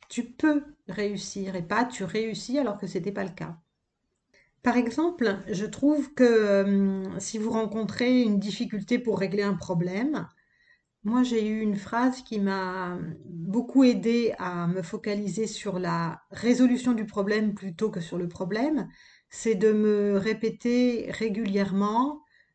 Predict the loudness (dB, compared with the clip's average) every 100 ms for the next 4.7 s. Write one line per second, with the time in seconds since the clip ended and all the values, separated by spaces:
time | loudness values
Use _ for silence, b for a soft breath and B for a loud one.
0 | -6 -2 -2 -2 -8 -12 -10 -8 -8 -4
1 | 0 2 0 -2 -6 -4 -4 -4 -4 -6
2 | -8 -14 -10 -4 -4 -4 -4 -6 -8 -10
3 | -10 -6 -4 -2 -4 -4 -10 -8 -12 -4
4 | -4 -4 -6 -4 -2 -2